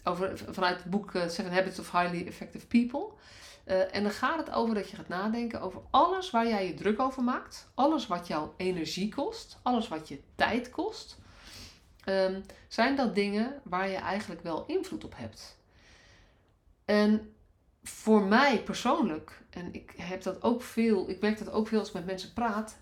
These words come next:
ehm, voldoening, wanneer ervaar je nou eigenlijk voldoening? Dat heeft iets te maken met op het mom-, moment dat jij ergens met hart en ziel voor gaat.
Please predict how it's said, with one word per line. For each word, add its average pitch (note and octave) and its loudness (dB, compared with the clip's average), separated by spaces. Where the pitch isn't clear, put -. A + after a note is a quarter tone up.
ehm, F#3+ -4
voldoening, A#3 2
wanneer G#3 4
ervaar G#3 2
je F#3 -2
nou F3 -2
eigenlijk - -4
voldoening? G3 2
Dat G#3 -4
heeft B3 2
iets A3 0
te F#3 -2
maken A3+ 0
met F#3+ -2
op G3+ -4
het F#3+ -2
mom-, F#3+ -2
moment G#3+ 0
dat F3 -4
jij A3+ 2
ergens G#3+ 2
met F#3 -2
hart G#3+ 4
en F3+ -4
ziel G3 0
voor D#3 -6
gaat. - -2